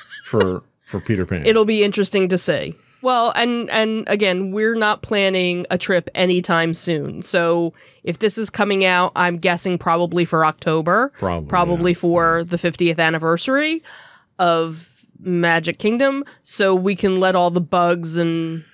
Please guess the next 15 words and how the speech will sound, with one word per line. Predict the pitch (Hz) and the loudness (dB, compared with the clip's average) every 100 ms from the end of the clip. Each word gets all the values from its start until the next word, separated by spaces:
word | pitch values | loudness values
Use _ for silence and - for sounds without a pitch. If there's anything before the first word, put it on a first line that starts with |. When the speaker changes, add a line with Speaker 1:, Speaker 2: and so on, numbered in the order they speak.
| _ | _
Speaker 1:
everything, | 165 160 165 170 160 160 | -4 -2 -2 2 2 2
Speaker 2:
It's, | 165 | 0
Speaker 1:
uh, | 160 156 160 160 - | 0 0 0 -4 -8
Speaker 2:
I | - | -6
think | 127 - 147 156 | -2 0 0 0
it's | 151 | 0
a | 127 | 0
move | 110 113 127 143 | 2 4 2 2
in | 147 | 0
the | 139 | 0
right | 110 113 - | 0 0 0
direction. | 143 139 95 80 175 | -2 0 0 -2 -2
Speaker 1:
Absolutely. | 175 180 196 277 - 107 | -2 0 0 0 0 -2
Speaker 2:
I | |
think | - - 110 104 | -2 -2 -2 -2